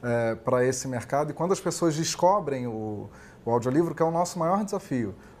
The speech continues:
é assim, você falar pras pessoas que o audiolivro existe, eles começam a ver o benefício e começam a usar. Então a gente tem crescido muito, é, no mercado que tá totalmente aberto aqui no Brasil. É, as editoras estão acompanhando, estão acompanhando o crescimento lá fora.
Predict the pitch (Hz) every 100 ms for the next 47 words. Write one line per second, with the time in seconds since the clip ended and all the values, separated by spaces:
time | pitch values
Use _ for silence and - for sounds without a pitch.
0 | - 113 113 123 107 117 113 151 151 -
1 | - 143 156 185 185 165 - 175 175 156
2 | 151 143 131 139 127 117 - 123 120 151
3 | 151 170 175 156 131 160 190 170 147 -
4 | 185 185 208 - - - - 151 175 165
5 | 165 165 160 175 170 123 95 - - -
6 | 123 151 - 170 175 160 170 160 165 151
7 | 151 143 139 143 160 208 262 311 320 320
8 | 131 135 127 120 127 139 135 - 127 127
9 | 123 117 117 - - - 123 131 156 165
10 | 156 143 131 143 123 131 160 - - 123
11 | 127 123 127 117 117 135 185 214 - -
12 | - - 123 123 120 117 113 143 147 160
13 | 143 156 139 127 - 127 127 127 123 120
14 | 139 165 160 151 156 147 135 131 123 127
15 | 123 - 120 120 127 117 113 131 127 147
16 | 180